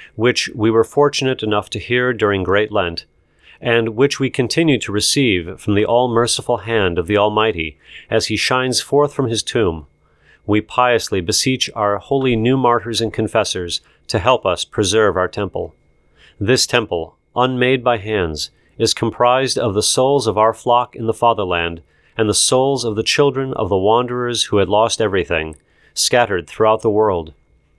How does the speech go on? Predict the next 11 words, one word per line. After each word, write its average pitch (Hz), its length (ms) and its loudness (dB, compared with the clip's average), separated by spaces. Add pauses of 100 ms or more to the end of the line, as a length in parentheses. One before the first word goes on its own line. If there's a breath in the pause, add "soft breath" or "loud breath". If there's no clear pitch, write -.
(200)
and 113 120 0
the 117 120 2
other 123 220 2
flock 90 420 0
of 90 80 -4
our 107 100 2
mother 107 260 0
church 98 460 0 (300 soft breath)
living 123 300 4
in 120 100 0
purity, 143 600 0